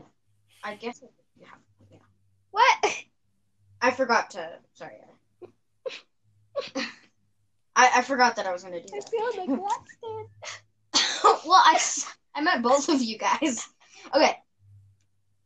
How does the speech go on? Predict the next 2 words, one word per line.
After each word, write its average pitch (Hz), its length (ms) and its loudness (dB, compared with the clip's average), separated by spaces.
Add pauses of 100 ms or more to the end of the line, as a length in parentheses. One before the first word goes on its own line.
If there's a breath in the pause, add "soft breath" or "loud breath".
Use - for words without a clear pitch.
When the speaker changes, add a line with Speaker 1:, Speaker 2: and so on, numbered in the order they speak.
(2750)
Speaker 1:
What 247 320 2
does 320 440 0